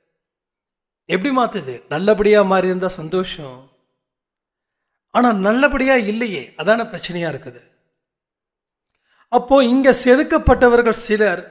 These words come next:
அந்த சிலருக்கு இந்த மாசம் செம. இப்ப பலருக்கு இந்த மாசம்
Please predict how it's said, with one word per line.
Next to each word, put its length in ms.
அந்த 280
சிலருக்கு 640
இந்த 180
மாசம் 400
செம. 360
இப்ப 200
பலருக்கு 580
இந்த 160
மாசம் 480